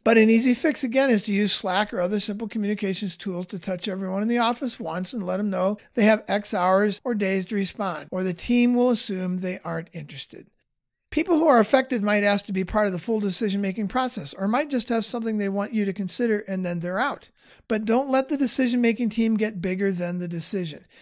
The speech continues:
It's an intuitive process. Small decisions should have small teams, and big decisions should usually have bigger teams. You might also have a professional meeting goer who wants to join everything.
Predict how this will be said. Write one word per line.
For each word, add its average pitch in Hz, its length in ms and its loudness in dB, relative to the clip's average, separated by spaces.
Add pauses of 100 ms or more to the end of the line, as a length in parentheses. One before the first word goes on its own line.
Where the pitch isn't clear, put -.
(200)
It's 180 160 -4
an 190 120 0
intuitive 277 640 2
process. 196 680 -2 (320)
Small 214 420 4
decisions 262 540 2
should 233 180 -2
have 208 240 4
small 190 540 0
teams, 240 400 0
and 247 200 -2
big 285 220 -2
decisions 254 540 -2
should 294 220 -2
usually 240 420 0
have 233 360 0
bigger 302 280 0
teams. - 500 -10 (180)
You 214 140 0
might 220 240 4
also 240 320 4
have 226 220 4
a 220 60 0
professional 208 520 -2
meeting 220 380 0
goer 180 380 0
who 185 120 -2
wants 185 300 -4
to 196 140 -6
join 170 360 -6
everything. 160 640 -10